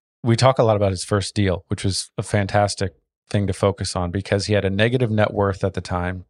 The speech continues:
He had two thousand dollars, uh, to his name, and he had unseasoned credit. Um, and within two and a half years, he overcame all those obstacles to create financial freedom.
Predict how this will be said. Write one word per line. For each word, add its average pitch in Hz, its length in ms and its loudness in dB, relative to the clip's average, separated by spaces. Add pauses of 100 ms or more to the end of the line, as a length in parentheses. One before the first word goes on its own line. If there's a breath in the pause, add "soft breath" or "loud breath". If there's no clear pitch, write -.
He - 80 -6
had 95 240 0 (460 loud breath)
two 139 120 2
thousand 113 380 2
dollars, 92 640 -2 (340)
uh, 92 280 0
to - 140 -4
his 90 140 -2
name, 92 400 -2
and 98 200 -2
he 98 100 0
had 95 440 2 (880 soft breath)
unseasoned 104 720 0
credit. 95 480 0 (260)
Um, 95 300 0
and 101 160 -2
within 101 300 0
two 113 220 0
and 113 80 2
a 101 40 2
half 101 240 -2
years, 95 520 -2
he 107 200 -2
overcame 98 460 -2
all 101 180 0
those 101 240 0
obstacles 92 800 -2 (180)
to 95 360 0
create 95 360 0
financial 95 540 -2
freedom. 85 480 -4